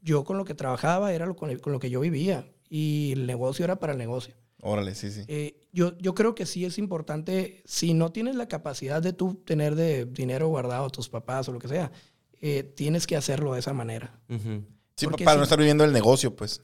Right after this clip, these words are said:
Speaker 1: Sí, y aparte si te endeudas, pues, o sea, y no tien-, no estás preparado, eh, se te olvida que tienes ese pendiente o que realmente ese dinero es de, del, o sea, no se lo, se lo debes al negocio.
Speaker 2: Claro.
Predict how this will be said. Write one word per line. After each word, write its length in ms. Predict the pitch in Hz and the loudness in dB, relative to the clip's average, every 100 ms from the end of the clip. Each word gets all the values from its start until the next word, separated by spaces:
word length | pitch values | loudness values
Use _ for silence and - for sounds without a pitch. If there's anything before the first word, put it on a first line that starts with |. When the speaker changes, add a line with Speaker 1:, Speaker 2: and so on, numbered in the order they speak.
| - | -8
Speaker 1:
Sí, 360 | - 247 254 | -2 0 2
y 60 | 220 | 0
aparte 300 | 170 202 254 | 0 -2 -4
si 100 | 233 | -6
te 80 | 190 | -2
endeudas, 480 | 170 160 175 220 - | 0 0 0 -2 -4
pues, 260 | 185 151 - | -6 -6 -4
o 60 | |
sea, 180 | 156 151 147 | -2 0 0
y 100 | 170 | -2
no 140 | 160 | -2
tien-, 180 | 190 208 | -2 -4
no 80 | 185 | -4
estás 220 | 175 196 | -6 -6
preparado, 800 | - 233 151 160 214 156 131 - - | -4 -4 -2 -2 -2 -4 -8 -14 -6
eh, 360 | 151 139 131 - _ _ _ | -2 -2 -4 -8 _ _ _
se 160 | - 175 | -2 2
te 120 | 190 | 4
olvida 340 | 165 180 220 | 4 0 -2
que 120 | 208 | -2
tienes 300 | 165 180 196 | -6 -4 -4
ese 180 | 190 214 | -2 -4
pendiente 800 | 208 156 143 147 170 190 196 190 | -6 -8 -4 2 2 4 4 2
o 120 | 165 143 | 2 0
que 120 | 151 | 2
realmente 500 | 151 160 160 170 165 | 2 2 2 2 2
ese 160 | 160 | 2
dinero 360 | 175 156 147 160 | 2 2 4 4
es 140 | 156 | 4
de, 280 | 151 165 - | 2 -2 -2
del, 260 | 156 165 160 - _ | 0 0 0 -8 _
o 80 | 135 | -6
sea, 120 | 147 131 - - | -6 -6 -12 -10
no 160 | 135 | -6
se 100 | 151 | 0
lo, 200 | 170 147 | 0 0
se 140 | - 147 | -2 0
lo 60 | |
debes 260 | 131 143 170 | 2 2 2
al 140 | 165 | 0
negocio. 560 | 147 123 131 160 190 196 | 0 -2 -2 0 0 0
Speaker 2:
Claro. 300 | 110 107 107 | 0 0 -2